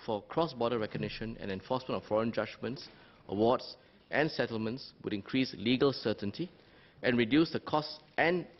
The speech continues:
uncertainties associated with cross-border dealings and disputes. Singapore actively participates in and supports the development of appropriate multilateral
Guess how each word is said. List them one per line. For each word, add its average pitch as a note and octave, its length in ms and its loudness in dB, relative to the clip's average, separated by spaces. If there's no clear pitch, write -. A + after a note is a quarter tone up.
uncertainties B2 720 -2
associated - 640 -2
with G#2 200 -2
cross-border A2+ 640 2
dealings C#3 560 0
and G2 160 -6
disputes. - 600 -8
Singapore A#3+ 480 2
actively D#3+ 340 0
participates B2+ 720 -2
in G#2+ 240 2
and A2 120 0
supports C#3 460 0
the G#2 60 -4
development A2+ 500 -2
of F#2 140 -8
appropriate C#3+ 500 0
multilateral A2+ 640 0